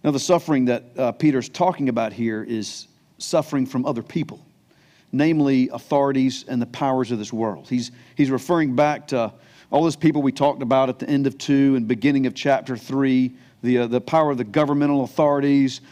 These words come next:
the power of the, the, the, the masters who hold life and death power over their servants and slaves,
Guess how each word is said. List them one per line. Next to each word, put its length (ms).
the 80
power 420
of 380
the, 140
the, 300
the, 180
the 140
masters 560
who 120
hold 260
life 240
and 100
death 220
power 300
over 120
their 120
servants 480
and 80
slaves, 580